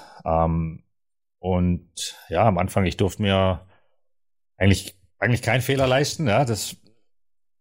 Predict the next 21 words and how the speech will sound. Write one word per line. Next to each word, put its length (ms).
das 240
war 100
damals 300
halt 140
so, 180
als, 200
als 160
junger 200
Spieler, 320
du 80
musstest 320
dir 80
wirklich 180
jeden 220
Wechsel 500
wieder 180
neu 220
verdienen. 520
Ähm, 840
jetzt 160
mittlerweile, 600